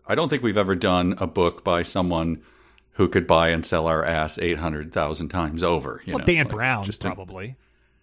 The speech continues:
Speaker 1: Oh, yeah, yeah, that's true.
Speaker 2: Mm-hmm.
Speaker 1: That's true.
Speaker 2: But yeah, t-
Speaker 1: And Jim, and Jim Tice.
Speaker 2: Tyra Ban-, <laughs> Tyra Banks is the, uh, the one who signs the checks, man. That's, uh, that's, uh, that's
Speaker 1: Wow.
Speaker 2: mogul money.
Speaker 1: We're just barely dipping a toe into the, uh, Banksiverse.
Speaker 2: Yeah,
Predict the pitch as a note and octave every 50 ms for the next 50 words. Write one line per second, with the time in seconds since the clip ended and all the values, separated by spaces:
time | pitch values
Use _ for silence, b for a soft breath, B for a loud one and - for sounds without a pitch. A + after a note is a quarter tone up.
0 | _ _ _ _ - C3+ C#3+ B2+ A2+ A2 G2+ F2+ D#2+ D2 D2+ C#2 C#2 D2+ _ -
1 | D2+ D2 - - - - D2+ F#2+ F#2+ F#2+ - _ _ - - _ - - - A#2
2 | A2 F3 F3+ A#2 F#2+ _ _ - - - _ - F#2+ F2+ D#2+ D#2 E2+ D#2+ - -
3 | - G2 F#2 F2 D#2 E2 D#2 D2 - - D#2 - - A#2 C3 C#3 B2 G#2 A#2 C#3+
4 | D#3+ - - F#3+ E3+ - - F#3+ - - - D#3+ - - - - _ _ - -
5 | - - - - - - - - D3+ D3+ F3+ F3+ C#3 C3 C#3+ F3+ G3 - - C#3+
6 | A#2 G#2+ B2+ A#2+ A#2 A2 G#2+ G#2+ G2+ G2 - A2+ A2+ B2+ C3 B2+ A2 - C#3 B2+
7 | C3 C3+ G#2+ A2+ G2 - - C3+ F#3+ - - - A2+ G#2+ A2 A#2+ A#2+ - B2 B2+
8 | - - - B2+ A#2 A2+ A2+ A2+ G#2 b b b b b b b b b _ -
9 | A#2 - - - - A2+ G#2+ G#2+ A2 A2+ A2+ B2 B2+ - - - - G#2+ A#2 C3
10 | C#3+ D#3 D3+ C#3 C#3 D3 F3 F3 C3 G2 - _ _ _ _ _ _ _ _ _
11 | _ _ _ _ _ _ _ _ - - G#2 C#3 D#3 C#3 G2+ D#2+ D2 - - G2+
12 | A2 C3 D3+ D3 C3+ B2+ A2 G2 - - C3 C3+ C3+ D3+ C#3 B2 A2 - - -
13 | - - F#3+ G#3+ A3+ G3+ B2+ F#2 D#2+ E2+ D#2+ - - G#2+ F#2 E2+ D#2 F2+ E2+ E2
14 | D#2+ D#2 D#2 D#2+ D#2 D2+ E2+ F2 E2+ - - F2 E2 D#2+ F2+ G2 G#2 D3+ D#3+ -
15 | - G#2 D#2 D2 A#2 D3 F3+ D#3+